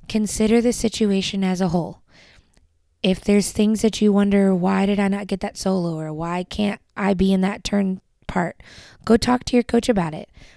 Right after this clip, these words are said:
I guarantee you they have some sort of explanation, and they can help you set goals to help you achieve what you are working for. Number six, practice makes progress.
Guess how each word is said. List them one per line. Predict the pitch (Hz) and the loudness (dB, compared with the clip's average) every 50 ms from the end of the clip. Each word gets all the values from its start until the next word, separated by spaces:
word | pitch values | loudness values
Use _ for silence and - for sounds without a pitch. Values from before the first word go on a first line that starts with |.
| _ _ _ _ _ _ | _ _ _ _ _ _
I | - 180 190 | -6 -4 -4
guarantee | 185 - 202 208 220 226 226 - - 208 202 214 | -2 0 0 0 0 0 0 -2 -2 0 2 2
you | 220 226 233 | 2 2 2
they | 202 202 196 180 | 2 0 0 0
have | 170 185 190 185 175 | 0 0 -2 -2 -2
some | - - 190 190 190 | 0 0 2 2 2
sort | - 208 202 190 | 2 2 2 2
of | 180 180 | 2 -2
explanation, | 185 - - - - 185 180 165 165 160 - 208 226 247 277 311 - - - - - - _ _ - | -4 -4 -6 -4 -2 0 0 0 -2 0 0 0 0 0 -2 -6 -10 -18 -20 -20 -20 -20 _ _ -4
and | 208 185 180 180 180 180 | -2 0 0 0 0 0
they | 170 175 180 | -2 -2 -4
can | - 208 175 | -2 -2 -2
help | 175 196 196 - | -2 -2 -2 -2
you | 202 196 | -2 -4
set | - - - - - 202 | -2 -2 -4 -4 -6 -6
goals | - 175 175 180 190 208 220 220 - - - - | -4 -2 0 0 0 0 -2 -4 -6 -12 -12 -14
to | - | -12
help | - 165 190 196 - | -6 -6 -6 -2 0
you | 190 190 185 | 0 0 0
achieve | 180 175 - - 262 254 220 180 165 170 170 - - - - _ _ | 0 0 0 0 2 2 2 0 -2 -4 -6 -10 -14 -20 -20 _ _
what | 214 170 185 190 190 - | 0 0 2 2 0 -2
you | 214 190 196 196 190 190 | -2 0 2 2 2 0
are | 196 196 175 180 175 - _ _ _ _ _ _ - | 0 -2 -2 -4 -4 -6 _ _ _ _ _ _ -6
working | 208 175 185 170 - - 170 165 | -2 -2 0 -2 -2 -6 -10 -10
for. | 175 - - - - - 190 - _ _ _ _ _ _ _ _ _ _ _ _ _ - _ _ _ _ _ _ _ - - - _ _ - - - _ _ - - - - - - - - - - | -10 -10 -10 -10 -10 -12 -14 -18 _ _ _ _ _ _ _ _ _ _ _ _ _ -20 _ _ _ _ _ _ _ -20 -20 -20 _ _ -20 -20 -20 _ _ -20 -14 -12 -10 -10 -10 -12 -10 -2 0
Number | 226 226 220 247 | 0 2 2 2
six, | 220 - - - 104 - - - - - - - - - - _ _ - - | 0 0 0 -2 -2 -2 -6 -10 -12 -12 -12 -14 -18 -20 -20 _ _ -10 -4
practice | - 214 214 - - - 254 240 - - | -2 -2 -2 -2 -2 -4 -4 -4 -2 -2
makes | 220 220 214 - - | -2 -2 -2 -4 -6
progress. | - - 175 165 165 - - - - 165 - - - - - | -2 -2 -2 -2 -2 -6 -10 -12 -12 -12 -12 -12 -12 -12 -14